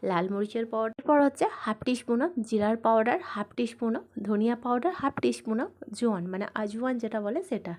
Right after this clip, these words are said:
আর এরই সাথে ওয়ান টিস্পুন of, আহ, বেসন আর স্বাদ মতো লবণ দিয়ে ভালো করে এই পুরটাকে মাখিয়ে নিতে হবে। তারপর হচ্ছে যে মির্চিগুলো, মানে লঙ্কাগুলো রেস্টিংয়ে আছে, ওগুলোর মধ্যে ওই চেরা লাগিয়ে নিয়েছি না,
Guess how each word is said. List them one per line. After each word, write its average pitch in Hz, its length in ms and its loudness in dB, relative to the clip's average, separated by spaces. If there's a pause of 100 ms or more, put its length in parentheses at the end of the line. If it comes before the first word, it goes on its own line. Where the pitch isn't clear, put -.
আর 190 120 -4
এরই 254 240 -2
সাথে 262 240 -4
ওয়ান 196 280 2
টিস্পুন 220 360 -4
of, 427 80 -2
আহ, - 1000 -4
বেসন 208 420 2 (100)
আর 190 120 2
স্বাদ 190 340 -4
মতো 190 240 -4
লবণ 190 360 0
দিয়ে 208 180 -2
ভালো 240 300 -2
করে 254 160 4
এই 240 60 0
পুরটাকে 240 460 -4
মাখিয়ে 220 440 -2
নিতে 180 220 -6
হবে। 165 240 -4 (500)
তারপর 262 360 2
হচ্ছে 262 420 0
যে 220 140 2
মির্চিগুলো, 220 580 2
মানে 208 200 0
লঙ্কাগুলো 208 520 2
রেস্টিংয়ে 226 460 0
আছে, 247 260 -2 (400)
ওগুলোর 285 340 4
মধ্যে 226 300 2
ওই 285 60 2
চেরা 214 320 2
লাগিয়ে 220 320 0
নিয়েছি 262 360 -2
না, 403 320 -2